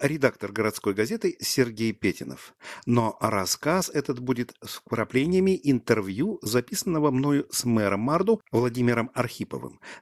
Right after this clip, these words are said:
так как он является и автором, и непосредственным участником событий, о которых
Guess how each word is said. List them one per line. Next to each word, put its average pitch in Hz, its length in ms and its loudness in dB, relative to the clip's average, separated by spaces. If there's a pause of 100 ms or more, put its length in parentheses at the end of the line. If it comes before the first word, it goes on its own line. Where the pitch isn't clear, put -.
так 120 160 2
как - 180 -6
он 117 180 0
является 107 680 0
и 190 300 -8
автором, 190 540 0
и 233 160 4
непосредственным 170 1080 2
участником 151 580 -2
событий, 123 400 0
о 160 60 0
которых 135 360 -2